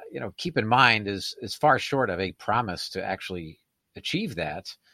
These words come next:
Uh, but some people, uh, took it that way and said, "Okay, uh, the Prime Minister Kishida is pledged to double defense spending to two percent of G D P." He hasn't pledged that. Uh, and I, I think it would be,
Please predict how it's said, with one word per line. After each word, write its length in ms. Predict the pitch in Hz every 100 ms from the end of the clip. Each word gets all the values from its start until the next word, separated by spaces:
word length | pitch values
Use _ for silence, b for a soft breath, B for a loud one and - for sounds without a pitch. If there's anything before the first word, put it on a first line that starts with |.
| b b b -
Uh, 60 | 95
but 240 | 92 107
some 180 | - 131
people, 460 | 107 117 113 107 - - -
uh, 80 | 127
took 180 | - 165
it 80 | 131
that 200 | 92 95
way 200 | 90 87
and 100 | 82
said, 140 | 101
"Okay, 440 | 107 - 98 98 -
uh, 340 | 98 92 95 - _ _ _ _
the 100 | 110 -
Prime 180 | 110 101
Minister 260 | 101 -
Kishida 540 | - 101 - 92 92 90
is 140 | 92
pledged 540 | - 113 101 85 -
to 340 | 95 90 87 87 - _
double 480 | - 104 101 90 87 _ b b b
defense 320 | 95 104 98
spending 360 | - 95 87 82
to 80 | 80
two 160 | 101
percent 320 | 90 85 90 82
of 80 |
G 140 | 73 85
D 100 | 78
P." 200 | 98 80
He 260 | 85 85 92
hasn't 300 | 131 107 -
pledged 260 | 87 80
that. 240 | - 80 90 _ b b b b -
Uh, 160 | 80 80 -
and 140 | 92
I, 140 | 110 98 104
I 40 |
think 220 | - - -
it 40 |
would 100 | 85
be, 220 | 90 85